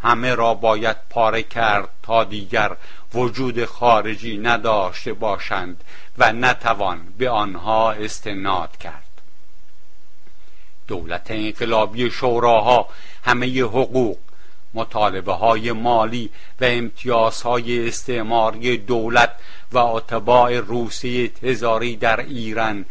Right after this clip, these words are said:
و همچنین کاپیتالیسیون در امور حقوقی و قضایی از سوی روسیهٔ تزاری در ایران را نیز بی‌اعتبار دانست. بدین منظور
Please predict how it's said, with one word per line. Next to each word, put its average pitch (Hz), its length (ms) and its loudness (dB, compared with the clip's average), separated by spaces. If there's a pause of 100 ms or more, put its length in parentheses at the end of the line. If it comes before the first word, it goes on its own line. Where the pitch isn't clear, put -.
(260)
و 127 100 4
همچنین 107 800 -2 (380)
کاپیتالیسیون 117 1120 -2 (240)
در 120 200 4
امور 123 500 -2
حقوقی 117 720 0
و 117 180 4 (160)
قضایی 113 680 2 (260)
از 123 160 0
سوی 127 420 -4
روسیهٔ 120 840 -2 (140)
تزاری 117 520 0
در 113 240 0
ایران 117 520 -2
را 113 200 2
نیز 107 560 -4
بی‌اعتبار 107 960 2
دانست. 82 640 -4 (680)
بدین 90 320 -4
منظور 98 560 -2